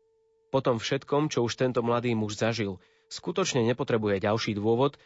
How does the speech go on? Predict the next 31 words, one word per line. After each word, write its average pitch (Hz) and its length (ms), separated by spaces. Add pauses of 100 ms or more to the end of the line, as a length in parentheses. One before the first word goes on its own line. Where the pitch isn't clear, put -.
(220)
aby 110 240
pochyboval 110 600
o 110 80
Bohu. 95 220 (800)
Zašpinený 123 560
záchod, 120 600
hrozivé 117 440
puknutie, 120 600 (520)
príšerné. - 560 (880)
No 123 80
najhoršie 170 480
v - 80
tomto 143 240
príbehu 143 400
však 139 240
nespočíva 143 640
vo 113 160
vonkajších 131 480
okolnostiach, 127 880
ale 117 120
v - 120
tých 117 160
vnútorných. 120 600 (640)
Keď 117 160
sa 117 100
mu 104 140
z 110 160
úst 147 240
vydralo 127 480
zúfalé 123 480
volanie: 113 480